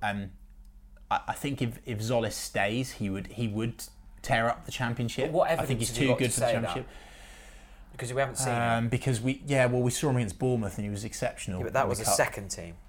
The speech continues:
Speaker 1: All right, fair enough. I've got no evidence. It's just
Speaker 2: You just
Speaker 1: bli-, it's
Speaker 2: fancy
Speaker 1: just
Speaker 2: it.
Speaker 1: blind faith.
Speaker 2: Yeah.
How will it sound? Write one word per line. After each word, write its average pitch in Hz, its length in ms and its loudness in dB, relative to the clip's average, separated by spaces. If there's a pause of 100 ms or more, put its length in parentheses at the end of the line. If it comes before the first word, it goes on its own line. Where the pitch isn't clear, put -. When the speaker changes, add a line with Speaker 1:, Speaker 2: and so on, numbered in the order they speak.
(120)
Speaker 1:
All 131 60 -6
right, 95 180 -4
fair 95 140 -4
enough. 90 280 -6 (420)
I've 113 120 -2
got 117 140 -6
no 92 140 0
evidence. 90 480 -6 (240)
It's 120 100 -6
just - 160 -2
Speaker 2:
You 110 60 -6
just 120 100 0
Speaker 1:
bli-, 113 80 6
it's 110 100 2
Speaker 2:
fancy - 180 2
Speaker 1:
just 139 120 0
Speaker 2:
it. - 60 -12
Speaker 1:
blind 104 280 0
faith. 90 300 -8
Speaker 2:
Yeah. - 120 -14